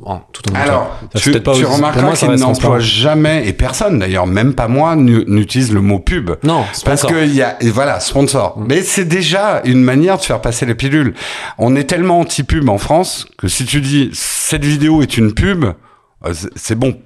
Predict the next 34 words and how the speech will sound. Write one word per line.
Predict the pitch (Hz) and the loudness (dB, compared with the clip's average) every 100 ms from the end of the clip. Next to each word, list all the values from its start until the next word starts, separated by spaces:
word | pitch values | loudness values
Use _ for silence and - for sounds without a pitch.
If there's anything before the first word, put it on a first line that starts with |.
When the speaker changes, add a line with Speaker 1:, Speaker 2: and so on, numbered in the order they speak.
| - | -4
Speaker 2:
personne | - - 135 | -4 0 0
va | 117 104 | 0 2
regarder | 107 104 104 | 0 0 0
ta | 113 101 | 0 -2
vidéo, | 92 107 107 90 | 0 0 0 0
en | |
fait. | - 85 - - _ - - - - - - | -2 -8 -12 -20 _ -20 -18 -14 -14 -10 -4
Donc, | 127 151 - | -2 -4 -4
tu | - | -2
vois, | 160 170 185 - | 2 2 2 2
on | 135 131 | 2 2
a | 127 | 0
déjà | 123 135 165 | 0 0 0
cette | - 143 | -2 -4
tendance. | 170 170 156 - | 0 0 0 -4
Et | 87 | -2
encore | 95 95 135 127 | -2 0 0 0
une | |
fois, | 127 156 123 | 0 0 0
j'adore | 95 90 87 90 123 | -2 -4 -4 0 0
ce | 120 | -2
que | 104 | -4
fait | 90 98 | -2 -2
Villebrequin | 95 98 101 120 196 | -2 -2 -2 -2 -2
et | 196 | -2
je | - | -2
pense | 185 - | -4 -2
qu'ils | 135 127 | -2 0
ont | 120 | 0
raison | 123 127 156 | 0 0 0
de | 139 | 0
faire | - 110 | -2 -4
comme | 131 143 | -4 -2
ça. | 190 175 | -2 -4